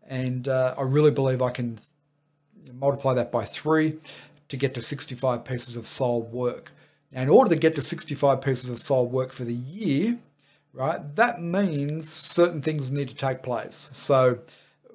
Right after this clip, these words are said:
what I've done is I've mapped out a plan here, and I'd, and I'd offer you the idea of grabbing a notepad and pen, because pretty much everything that I've put down here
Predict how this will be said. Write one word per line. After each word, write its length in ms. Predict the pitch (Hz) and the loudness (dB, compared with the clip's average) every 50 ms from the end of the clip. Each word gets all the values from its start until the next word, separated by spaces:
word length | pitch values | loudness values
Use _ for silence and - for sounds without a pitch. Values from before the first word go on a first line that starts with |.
| - 147 | -16 2
what 160 | 143 156 180 | 6 10 10
I've 140 | 170 151 - | 10 10 10
done 140 | 165 143 | 6 6
is 100 | 135 123 | 6 4
I've 100 | 131 117 | 0 0
mapped 220 | 131 143 127 - - | 2 0 2 4 4
out 80 | 131 | 4
a 60 | 117 - | 4 2
plan 380 | - - - 147 151 160 165 | -2 0 0 2 2 2 0
here, 260 | 147 127 - 123 120 | -2 -4 -2 0 0
and 80 | 120 123 | 2 2
I'd, 260 | 131 139 127 - - - - - _ - - - | 0 -2 -4 -8 -12 -14 -14 -16 _ -16 -12 -6
and 100 | 147 143 | -2 2
I'd 120 | 143 147 | 8 10
offer 260 | 196 240 233 - 175 | 10 10 10 6 2
you 200 | 156 147 143 139 | 0 2 0 2
the 140 | 131 135 135 | 2 4 4
idea 460 | 131 127 131 127 131 143 151 160 160 | 6 6 4 4 0 2 4 4 4
of 180 | 143 123 117 117 | 4 2 -2 2
grabbing 300 | 131 143 147 151 156 135 | 8 8 8 8 8 2
a 60 | 131 | 2
notepad 420 | 131 135 143 139 - - 139 135 | 2 2 0 0 -2 -2 -2 -2
and 140 | 123 120 120 | -2 -4 -6
pen, 280 | - 131 156 147 127 120 | -4 -2 -2 -2 -2 -4
because 360 | 120 120 - 143 131 117 - - - - - - - _ _ _ _ _ _ - _ _ _ | -6 -2 -2 -2 -2 -2 -4 -10 -16 -18 -18 -20 -20 _ _ _ _ _ _ -20 _ _ _
pretty 200 | _ - 254 302 | _ 0 2 4
much 240 | 269 202 147 - - - - - | 6 4 4 4 2 -8 -6 -2
everything 480 | - 147 151 190 196 185 190 180 170 156 | -2 0 2 2 0 2 0 -2 2 6
that 100 | 151 143 | 6 6
I've 160 | 135 131 - | 6 4 2
put 180 | - 151 131 | -4 -6 -2
down 240 | - 135 127 127 131 | 0 0 0 2 0
here 320 | 123 107 135 156 208 214 | -2 -2 -2 -2 -2 -4